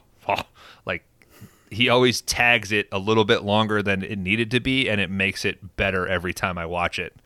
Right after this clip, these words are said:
So when all the shit falls on Batman and him and his goons run away, it's this great shot. He runs out and then kinda dives back into the shot and does, like, a little head nod. So I don't know if either of you know this, but he fucking hates Jim Carrey.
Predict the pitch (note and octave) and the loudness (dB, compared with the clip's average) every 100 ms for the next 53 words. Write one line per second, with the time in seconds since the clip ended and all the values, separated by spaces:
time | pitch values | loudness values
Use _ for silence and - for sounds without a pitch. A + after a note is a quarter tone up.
0 | _ - - - G#2+ F#2 F2+ _ _ _ | _ -20 -10 0 0 0 -4 _ _ _
1 | - A2 A#2 A#2+ A2 - B2 - - - | -8 -2 2 4 2 0 0 -2 -6 0
2 | A2+ A2 G#2+ F#2+ G#2 G#2+ G2+ G2 F#2+ G2 | 2 4 2 2 2 2 0 -2 -2 -2
3 | G2+ F#2+ F2+ G2 G2+ F#2 G2+ F#2+ F#2 F#2 | -2 -4 -4 -2 -2 -2 -4 -4 -2 -2
4 | F#2 G#2+ G2 - F#2+ - G#2+ G#2 - - | -2 -4 -10 -6 -6 -4 -2 -2 0 0
5 | G2+ F#2+ - _ _ - G#2+ F#2+ A#2 B2+ | 0 0 -4 _ _ -6 -4 0 2 2
6 | A2 A#2 - G#2 G2+ A2+ G#2 E2+ - G2 | 4 2 0 -6 -4 -2 -4 -2 0 2
7 | A2+ F#2+ A2+ G#2+ - A2 G#2 F#2+ - A2+ | 2 0 0 0 0 -4 -4 -2 0 2
8 | F#2+ - _ _ _ - - - G2 F2+ | 0 -2 _ _ _ -20 -16 -8 -6 -8
9 | - G2 F#2+ F2+ F#2+ F2+ - G#2 F#2+ E2+ | -6 -4 -4 -6 -6 -6 -6 -4 -4 -6
10 | E2 F2 _ _ _ _ _ _ _ _ | -8 -10 _ _ _ _ _ _ _ _
11 | _ - A2+ F#2+ F2+ _ _ _ _ _ | _ -4 -2 0 -2 _ _ _ _ _
12 | _ _ _ _ _ _ _ _ _ _ | _ _ _ _ _ _ _ _ _ _
13 | _ - B2 B2+ A2+ B2+ A#2+ A2 G#2 A2 | _ -4 0 2 2 4 2 2 2 2
14 | A2 G#2 F#2+ - G2+ - - C#3 - - | 2 2 -2 -2 -2 -2 -2 -2 0 0
15 | B2 - G#2+ - C#3 A#2 - - - G2 | 0 0 -6 -4 0 2 0 -4 -2 -2
16 | F#2+ F#2 E2 C#2 G2+ | -2 -4 -4 -6 -12